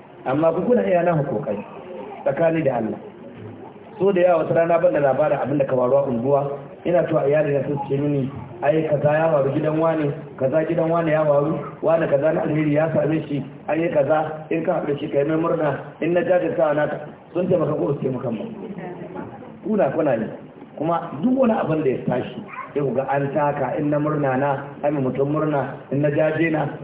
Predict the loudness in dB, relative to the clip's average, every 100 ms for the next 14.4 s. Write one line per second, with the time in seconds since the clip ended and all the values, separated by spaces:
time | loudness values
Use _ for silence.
0 | -4 0 2 2 0 0 2 2 0 -2
1 | -6 -4 0 0 0 -2 -2 -2 -2 -4
2 | -2 -2 -4 -10 -18 -20 -20 -20 -20 -18
3 | -16 -16 -16 -18 -18 -20 -20 -20 -20 -20
4 | -10 -6 -2 0 0 2 2 2 0 -2
5 | 0 0 2 2 0 -6 -12 -18 -20 -20
6 | -20 -20 -20 -4 -2 0 2 2 2 2
7 | 0 2 2 2 -2 -2 0 0 0 -2
8 | -4 -4 -4 -6 -12 -16 -18 -18 -18 -12
9 | -2 0 0 0 -2 -2 0 2 4 2
10 | 0 -2 -4 -12 -18 -20 -6 -4 0 -2
11 | 0 -2 -2 0 0 2 2 0 -2 -8
12 | -16 -20 -10 -2 0 0 0 0 0 2
13 | 0 -4 -12 -16 -20 -20 -20 -20 -20 -20
14 | -20 -20 -6 -6